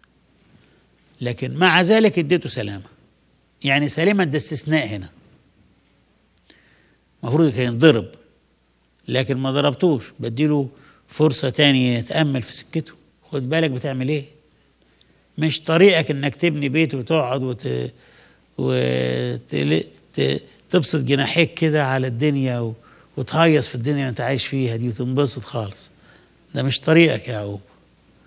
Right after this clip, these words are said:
ده مكتوب عنك في العهد الجديد: ساكنا في خيام، انت وابراهيم واسحاق. لكن اديته سلامه لعله ي-، لعله يص-، يصحى يفوق.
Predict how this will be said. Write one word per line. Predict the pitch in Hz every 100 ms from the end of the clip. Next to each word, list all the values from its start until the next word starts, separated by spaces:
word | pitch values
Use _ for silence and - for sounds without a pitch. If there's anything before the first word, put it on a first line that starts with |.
| _ - _ _ _ _ _ _ -
ده | 160 135
مكتوب | 139 - 196 170
عنك | 143 160 147 143
في | -
العهد | 135 151 139
الجديد: | 123 135 135
ساكنا | - 139 123 160 143
في | 117 127
خيام، | - 127 127 120 98 92 - - - _ -
انت | 139 127 - 123 - - - - -
وابراهيم | - - 110 123 117
واسحاق. | 107 - - 104 - - - - - - - - - _ _ _ - - - - _ _ _ - -
لكن | 151 - 180
اديته | 156 196 156
سلامه | 165 196 175
لعله | 151 156 151
ي-، | 147 -
لعله | 160 147 151 143
يص-، | -
يصحى | 160 - - 120
يفوق. | 117 175 160 -